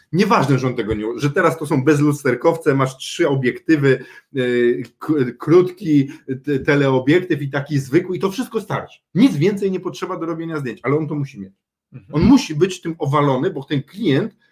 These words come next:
Speaker 1: ma czuć się taki, że to przyszedł ktoś, nie?
Speaker 2: Doceniony.
Speaker 1: Doceniony,
Speaker 2: Tak, oczywiście,
Speaker 1: nie?
Speaker 2: do-, do-, dopieszczony. Nie, nie, dokładnie, do-, do-, dokładnie, dokładnie tak, jak mówisz. Wiesz, ale ja, ja sobie pomyślałem jeszcze o jednej rzeczy a propos success fee. I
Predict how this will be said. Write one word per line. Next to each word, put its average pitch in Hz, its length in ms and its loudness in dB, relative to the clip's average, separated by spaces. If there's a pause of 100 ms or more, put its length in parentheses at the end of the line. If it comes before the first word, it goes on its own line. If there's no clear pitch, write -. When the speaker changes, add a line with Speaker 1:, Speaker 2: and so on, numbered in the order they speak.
(280)
Speaker 1:
ma 135 180 2
czuć 196 340 -2
się 147 140 -2
taki, 139 300 -4
że 117 140 -6
to 110 100 -6
przyszedł - 380 -8
ktoś, - 360 -10
nie? 139 60 -18
Speaker 2:
Doceniony. 135 600 -8
Speaker 1:
Doceniony, 143 400 -2
Speaker 2:
Tak, 92 100 -8
oczywiście, 135 360 -14
Speaker 1:
nie? 127 60 -18
Speaker 2:
do-, - 80 -20
do-, 151 140 -18
dopieszczony. 139 640 -10 (640)
Nie, 247 80 -10
nie, 311 100 -12 (1300)
dokładnie, 240 460 -4
do-, 185 220 -6
do-, 190 360 -8
dokładnie, 190 580 -4
dokładnie 190 360 -6
tak, 185 140 -4
jak 180 140 -8
mówisz. 139 220 0
Wiesz, 143 160 -4
ale 196 220 0
ja, 196 120 0 (160)
ja 196 260 0
sobie 196 160 -2
pomyślałem 196 360 0
jeszcze 190 220 0
o - 20 4
jednej 185 220 2
rzeczy 170 220 0
a 139 60 -4
propos 139 260 0
success 143 380 -4
fee. 113 280 -2
I 180 300 -4